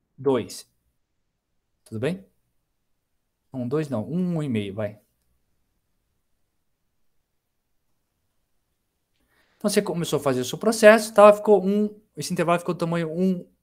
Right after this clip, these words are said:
e um e meio. Suponha que a sua tolerância de erro seja zero ponto setenta e cinco, tá?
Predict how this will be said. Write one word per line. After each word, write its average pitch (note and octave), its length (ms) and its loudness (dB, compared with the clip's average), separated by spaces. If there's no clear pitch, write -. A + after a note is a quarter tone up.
e D3 220 -6
um D3+ 100 -4
e E3 60 -4
meio. A#2 360 -4
Suponha G#3 760 0
que F3 40 0
a D#3+ 40 -2
sua G#3 180 0
tolerância D#3+ 520 0
de C3 160 -8
erro G3 140 0
seja F3 540 -4
zero F#3+ 440 4
ponto E3+ 440 -6
setenta E3 320 -6
e F3 60 -6
cinco, - 420 -14
tá? C3+ 240 -6